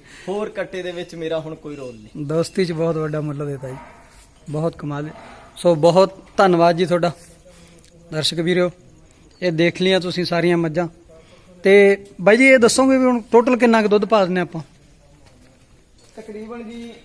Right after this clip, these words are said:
Speaker 2: ਮੇਰੇ ਕੋਲੇ ਅੱਜ ਵੀ,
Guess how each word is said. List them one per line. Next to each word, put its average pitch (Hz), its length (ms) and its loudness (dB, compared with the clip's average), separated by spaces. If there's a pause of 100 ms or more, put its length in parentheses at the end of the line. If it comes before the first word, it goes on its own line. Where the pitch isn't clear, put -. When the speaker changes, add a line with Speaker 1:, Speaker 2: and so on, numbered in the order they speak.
(720)
Speaker 2:
ਮੇਰੇ 175 320 -18
ਕੋਲੇ 196 680 -14 (480)
ਅੱਜ 180 180 -14
ਵੀ, 190 280 -14